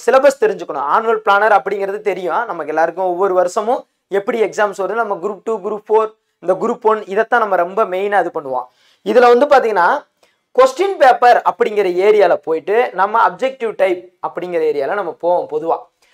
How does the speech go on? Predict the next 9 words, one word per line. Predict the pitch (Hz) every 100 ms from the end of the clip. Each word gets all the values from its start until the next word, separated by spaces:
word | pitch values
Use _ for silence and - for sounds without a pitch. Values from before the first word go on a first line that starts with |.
| _ _
இந்த | 185 277 339 294
ஏரியால | 214 247 587 269 220
எடுத்துக்கிட்டீங்கன்னா, | 190 196 196 156 135 123 143 208 220 _ _ _
கிட்டத்தட்ட | - 247 320 294 254 254 254
அது | 226
ரெண்டாயிரத்தி | 240 220 269 262 226
ஒன்பதுல | 214 233 220
இருந்து | 214 208
இருக்கும், | 196 151 131